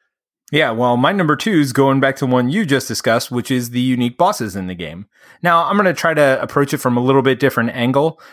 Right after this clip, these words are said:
I think the combination of unique bosses and unique characters makes every game very different. I do agree with you, though. I wish there was a difficulty scaling, although, I don't know. <sighs> I mean, you said there's a huge variety, and I guess I haven't played it enough times to see this,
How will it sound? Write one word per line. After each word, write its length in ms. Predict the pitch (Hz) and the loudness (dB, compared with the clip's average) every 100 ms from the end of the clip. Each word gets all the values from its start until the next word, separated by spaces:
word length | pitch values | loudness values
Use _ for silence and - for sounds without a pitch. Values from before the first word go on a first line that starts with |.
| - - | -16 -6
I 80 | - | -2
think 200 | 147 120 | 0 2
the 340 | 120 113 90 | 2 2 -2
combination 540 | - 175 127 127 139 123 | -2 0 2 0 0 -2
of 100 | 104 | 0
unique 260 | 113 117 - | 0 0 0
bosses 380 | 117 - 120 | 0 0 -4
and 120 | 113 110 | -2 0
unique 240 | 113 113 | 0 0
characters 480 | 113 113 - 131 - - | -2 -2 -2 -4 -4 0
makes 300 | 127 - - 131 | 0 0 -4 -4
every 280 | 120 127 | 0 0
game 480 | 113 110 117 139 131 | 0 0 2 2 0
very 300 | 110 117 113 | 2 2 2
different. 460 | 98 110 143 147 - _ _ 117 | 0 -2 0 -2 -4 _ _ -4
I 100 | 117 | 2
do 180 | 143 | 2
agree 220 | 127 135 135 | 4 2 2
with 180 | 127 | 0
you, 140 | 131 120 | 0 2
though. 180 | 123 117 | 2 2
I 60 | |
wish 260 | 101 117 - | 0 -4 -4
there 100 | 113 | -6
was 140 | 101 | -6
a 40 | 95 | -4
difficulty 540 | 110 151 - 151 151 | -4 -2 -2 -2 -4
scaling, 460 | - 160 170 170 - _ - | -2 0 2 0 -4 _ -2
although, 480 | 160 220 208 202 _ _ _ _ _ - | 2 4 4 2 _ _ _ _ _ -2
I 60 | |
don't 180 | 233 190 | 0 2
know. 380 | 175 110 98 104 _ - | 2 2 -4 -12 _ -8
<sighs> 380 | - - - - | -8 -8 -16 -4
I 40 | 170 | 0
mean, 180 | 165 | 2
you 100 | 156 | 2
said 200 | 190 202 | 0 2
there's 200 | 165 135 | 2 2
a 60 | 120 | 0
huge 380 | 98 160 160 127 | -2 -4 -4 -2
variety, 480 | 127 113 135 147 143 | 0 2 2 2 0
and 100 | 113 | 0
I 60 | |
guess 200 | 113 127 | 0 0
I 80 | 123 | 0
haven't 220 | 120 123 | 0 -4
played 220 | - 120 | -2 0
it 100 | 123 | 0
enough 300 | 113 117 113 | 0 -2 -2
times 340 | - 120 117 - | -2 -2 -2 -6
to 80 | 98 | -12
see 200 | - 123 | -6 -4
this, 300 | 160 160 | -2 -4